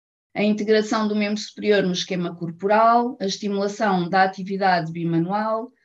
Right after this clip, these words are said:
a estimulação sensitiva e proprioceptiva, a estimulação e facilitação de movimentos ativos dos músculos paréticos, bem como prevenção de instalação de movimentos de substituição,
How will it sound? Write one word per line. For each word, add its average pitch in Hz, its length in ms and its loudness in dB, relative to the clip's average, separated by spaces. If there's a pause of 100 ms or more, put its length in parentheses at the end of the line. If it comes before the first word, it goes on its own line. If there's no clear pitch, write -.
(180)
a 208 40 -8
estimulação 226 600 -4
sensitiva 214 720 -6
e 185 80 -2
proprioceptiva, 185 1200 -6 (280)
a 208 60 -2
estimulação 233 640 -6
e 226 80 -6
facilitação 208 920 -4
de 190 60 -6
movimentos 202 560 -6
ativos 190 560 -4
dos 185 160 -6
músculos 185 420 -8
paréticos, 190 800 -4
bem 226 400 0
como 220 480 -2
prevenção 202 640 -8
de 190 80 -6
instalação 202 540 -6
de 180 120 -4
movimentos 180 480 -6
de - 160 -16
substituição, 202 920 -6